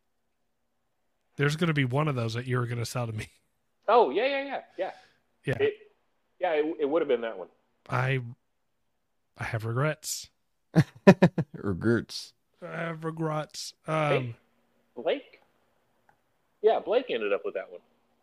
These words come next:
Speaker 1: Oh, cool.
Speaker 3: Okay, nice. Good pickup, Blake.
Speaker 2: Right?
Speaker 1: I hate
Speaker 3: He
Speaker 1: you,
Speaker 3: always
Speaker 1: Blake.
Speaker 3: has good taste. <laughs>
Speaker 2: And,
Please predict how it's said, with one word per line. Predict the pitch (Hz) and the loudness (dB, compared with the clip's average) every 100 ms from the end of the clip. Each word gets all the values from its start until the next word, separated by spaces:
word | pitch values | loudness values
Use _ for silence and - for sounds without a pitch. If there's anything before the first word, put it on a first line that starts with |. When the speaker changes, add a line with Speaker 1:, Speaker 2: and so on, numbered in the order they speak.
| _ _ _ _ - | _ _ _ _ -6
Speaker 1:
Oh, | 214 113 - | -6 -6 -6
cool. | 233 | -4
Speaker 3:
Okay, | 95 101 - 107 110 80 - _ - | -2 -4 0 0 0 -2 -8 _ -8
nice. | 92 87 - - _ _ _ _ _ _ - | -6 -6 -10 -20 _ _ _ _ _ _ -6
Good | 117 | -2
pickup, | - 139 120 | 2 4 4
Blake. | - 120 135 - _ _ _ _ _ _ - | 6 4 4 -2 _ _ _ _ _ _ -2
Speaker 2:
Right? | 117 165 - _ _ - - - _ | -2 -2 -10 _ _ -20 -20 -20 _
Speaker 1:
I | - | -14
hate | 110 | -6
Speaker 3:
He | 110 | 2
Speaker 1:
you, | 127 | 4
Speaker 3:
always | 120 107 110 | 6 4 2
Speaker 1:
Blake. | 107 | 2
Speaker 3:
has | 95 82 | 2 0
good | 82 73 | -6 -4
taste. | 95 78 71 - - _ - 226 | -2 -2 -4 -14 -20 _ -6 -4
<laughs> | - - 151 | -4 -2 2
Speaker 2:
And, | 156 156 | 2 2